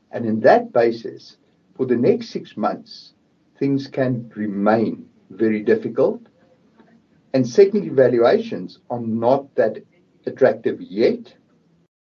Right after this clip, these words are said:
And thirdly, even though we saw a nice relief rally over the last two months,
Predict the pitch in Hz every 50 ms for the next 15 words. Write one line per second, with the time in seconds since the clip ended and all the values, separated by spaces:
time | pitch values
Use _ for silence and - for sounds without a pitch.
0 | _ _ - 127 127 123 123 120 214 233 269 277 262 - 196 - - - - -
1 | _ _ _ _ _ _ _ - 147 190 202 190 180 170 170 151 151 143 - -
2 | 151 143 143 135 127 110 104 117 135 139 - - - 127 120 113 110 139 139 -
3 | - 104 104 110 123 151 202 190 156 151 139 135 123 117 113 120 120 - - -
4 | - 254 247 175 131 120 123 135 139 - -